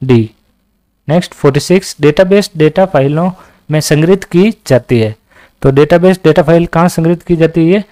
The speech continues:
तो ये की जाती है अपने table space। तो सही answer होगा फ़ोर्टी सिक्स का सी। फ़ोर्टी सेवन,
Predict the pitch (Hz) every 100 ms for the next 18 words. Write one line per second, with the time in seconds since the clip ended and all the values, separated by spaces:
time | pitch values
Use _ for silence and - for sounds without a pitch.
0 | _ _ - 135 175 190 170 156 156 170
1 | 160 180 220 - _ _ 147 143 139 123
2 | - 117 104 - - 131 175 180 165 -
3 | 151 170 - 131 143 170 - - 233 -
4 | - 117 107 _ _ _ _ _ - _
5 | _ - 170 - 127 104